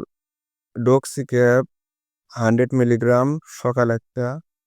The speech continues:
রাতে একটা, ভরা পেটে দশ দিন খাবে। ট্যাবলেট ফাস্টেল একশো বিশ মিলিগ্রাম, রাতে একটি করে ভরা পেটে দশ দিন খাবে।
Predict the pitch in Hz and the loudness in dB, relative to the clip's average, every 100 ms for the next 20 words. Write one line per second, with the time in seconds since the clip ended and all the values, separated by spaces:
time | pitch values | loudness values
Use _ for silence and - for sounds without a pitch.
0 | _ _ - 104 120 123 123 117 _ - | _ _ -10 -2 0 2 0 0 _ 0
1 | 117 139 151 _ _ _ _ _ _ _ | 0 0 -6 _ _ _ _ _ _ _
2 | _ 110 113 127 131 127 120 123 120 120 | _ 0 4 4 4 2 4 6 6 4
3 | 127 135 120 123 139 170 _ _ _ _ | 2 2 2 2 0 -2 _ _ _ _
4 | _ _ _ _ _ _ _ _ _ - | _ _ _ _ _ _ _ _ _ 0
5 | 127 117 127 139 _ - 117 - - 135 | 0 2 2 0 _ 0 0 0 -4 -2
6 | 135 156 - _ _ _ - 113 - 120 | -2 -4 -10 _ _ _ -4 -4 -4 -2
7 | 135 127 127 117 113 117 127 151 190 _ | -2 -2 -2 0 0 0 0 0 -4 _
8 | _ _ _ _ _ _ _ _ - 110 | _ _ _ _ _ _ _ _ -2 2
9 | 123 - 131 120 _ - 131 131 180 - | 2 2 2 2 _ -6 -2 0 -2 -6
10 | _ _ _ _ - 120 120 151 185 - | _ _ _ _ -2 2 2 2 -4 -6
11 | 113 113 123 123 123 117 113 110 120 120 | -2 0 2 0 0 0 2 0 -2 0
12 | 123 127 | 0 0